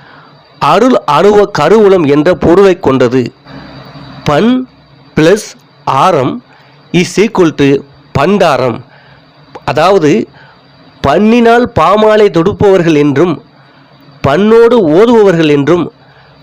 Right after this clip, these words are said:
பண்ணோடு இசைப்பவர்கள் என்றும், பண்டகசாலை காப்பாளர் என்றும்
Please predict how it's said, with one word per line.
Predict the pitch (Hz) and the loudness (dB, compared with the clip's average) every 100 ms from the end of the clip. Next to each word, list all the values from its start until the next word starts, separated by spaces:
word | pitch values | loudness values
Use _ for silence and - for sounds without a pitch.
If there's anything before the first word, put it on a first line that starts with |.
| - - | -14 -4
பண்ணோடு | 147 214 247 247 | -2 0 2 2
இசைப்பவர்கள் | 226 175 165 254 - 226 214 196 208 | 0 -2 -2 -2 0 2 2 2 0
என்றும், | 156 151 160 170 - _ _ - _ - | 0 0 -2 -4 -10 _ _ -20 _ -8
பண்டகசாலை | 147 180 226 226 214 185 170 156 | -4 0 2 2 2 0 0 -2
காப்பாளர் | - 147 196 196 180 165 | -2 -4 -2 -2 0 0
என்றும் | 147 139 170 139 | 0 0 -2 -4